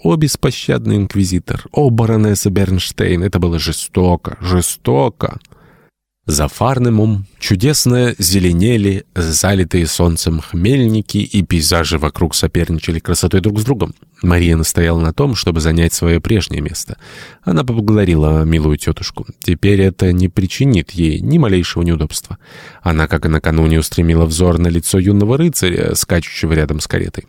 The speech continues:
Она ждала ответных сигналов, которые прежде вспыхивали в этих двух окнах, рассказывая о любви, пылающей внутри.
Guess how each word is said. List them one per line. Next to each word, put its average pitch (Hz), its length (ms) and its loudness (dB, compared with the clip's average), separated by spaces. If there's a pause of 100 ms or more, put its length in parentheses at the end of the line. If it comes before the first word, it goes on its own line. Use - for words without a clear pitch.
(160)
Она 82 180 0
ждала 82 320 2
ответных 147 480 -2
сигналов, 90 480 0
которые 82 300 0
прежде 85 380 0
вспыхивали 85 640 -2
в 80 80 0
этих 82 280 -2
двух 80 480 -6
окнах, 95 560 0 (400)
рассказывая 82 720 0
о - 20 0
любви, 78 440 0
пылающей - 560 -4
внутри. 85 400 0